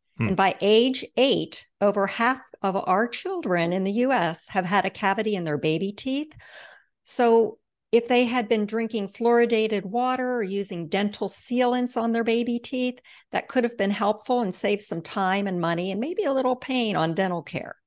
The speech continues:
Speaker 1: Hmm.
Speaker 2: So, is, I mean, I had no idea, but, you know, when we think about fluoridated water,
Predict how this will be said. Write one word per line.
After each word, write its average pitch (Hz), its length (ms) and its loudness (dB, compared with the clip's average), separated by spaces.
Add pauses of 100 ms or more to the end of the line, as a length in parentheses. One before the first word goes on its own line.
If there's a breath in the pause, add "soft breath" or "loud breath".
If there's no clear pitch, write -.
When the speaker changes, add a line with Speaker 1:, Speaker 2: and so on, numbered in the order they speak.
(240)
Speaker 1:
Hmm. 165 200 2 (320 loud breath)
Speaker 2:
So, - 480 -2
is, 233 120 -2 (220)
I 208 80 4
mean, 202 300 2
I 208 160 4
had 226 180 2
no 185 180 0
idea, 175 500 0
but, 170 220 -2 (380)
you 226 140 -2
know, 214 100 0
when 202 160 0
we 180 240 0 (160)
think 381 160 -6
about 214 300 2
fluoridated 202 640 2
water, 185 500 0